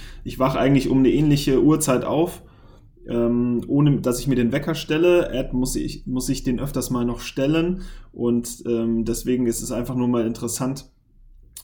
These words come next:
von dir zu hören, dass du dann auch sagst, du hältst dich einfach an die, an die Weckzeit, auch wenn du vielleicht noch länger schlafen würdest,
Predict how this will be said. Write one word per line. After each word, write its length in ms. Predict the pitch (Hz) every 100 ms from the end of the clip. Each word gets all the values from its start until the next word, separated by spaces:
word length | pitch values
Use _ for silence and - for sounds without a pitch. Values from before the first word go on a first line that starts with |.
| -
von 220 | 139 127
dir 160 | 143 156
zu 180 | 143
hören, 260 | 131 151 147
dass 160 | 131 135
du 60 |
dann 200 | 123 117
auch 160 | 107 139
sagst, 380 | 120 120 - 123
du 80 |
hältst 240 | 123 127 131
dich 140 | 117
einfach 300 | 113 120 127
an 160 | 120 120
die, 300 | 120 120 107
an 100 | 120
die 140 | 117
Weckzeit, 580 | 135 139 - 117 127 - - - - -
auch 160 | 120
wenn 100 | 131
du 60 | 139
vielleicht 340 | 147 131 131
noch 160 | 139 127
länger 220 | 123 123
schlafen 500 | 117 127 131 135 120
würdest, 520 | 135 170 185 190 -